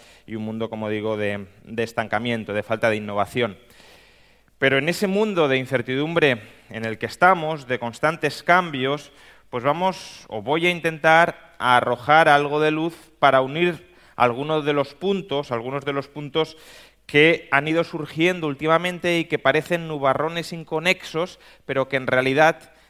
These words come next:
tienen un trasfondo común, una explicación común, que además nos puede ayudar a, bueno,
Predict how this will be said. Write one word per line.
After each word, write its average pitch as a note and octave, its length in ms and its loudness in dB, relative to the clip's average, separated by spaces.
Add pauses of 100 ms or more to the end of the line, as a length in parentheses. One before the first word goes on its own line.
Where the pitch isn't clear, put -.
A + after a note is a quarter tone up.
(120)
tienen D3+ 560 -4 (400)
un D3+ 180 -8
trasfondo D#3 640 -2
común, D3+ 500 -8 (100)
una C3+ 460 -2
explicación B2+ 640 -6
común, E3+ 400 -6 (460)
que F3 180 6
además E3 480 2
nos D3 220 -12
puede C#3+ 560 -2
ayudar C#3 640 4 (420)
a, D3 480 4
bueno, A2 220 -14